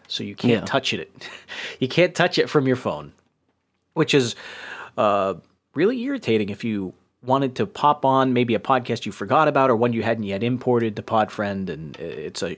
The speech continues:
Speaker 1: showstopper. And so I was flipping over to Curiocaster for some of those.
Speaker 2: Mm.
Speaker 1: And my final thought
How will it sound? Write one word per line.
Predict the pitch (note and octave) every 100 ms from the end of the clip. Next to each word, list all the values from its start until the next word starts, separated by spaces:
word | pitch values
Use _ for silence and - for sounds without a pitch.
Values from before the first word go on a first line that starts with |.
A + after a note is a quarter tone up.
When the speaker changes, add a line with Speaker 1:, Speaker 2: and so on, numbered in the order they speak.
| -
Speaker 1:
showstopper. | - G2+ - F2 -
And | E2+
so | - G#2+
I |
was | G#2+ G2+ - _ _
flipping | - C3+ C3
over | B2 A#2+
to | A2
Curiocaster | - C3+ A2 F#2+ G2 F#2 - E2+
for | G2
some | F#2+ F2+
of |
those. | F#2 F#2+ G2+ - _ _ - - - - -
Speaker 2:
Mm. | B2 G#2+
Speaker 1:
And | G#2+ - _ _ _ -
my | B2+
final | A#2+ E3 F#3 F3+
thought | D3 D3+ C3+ C3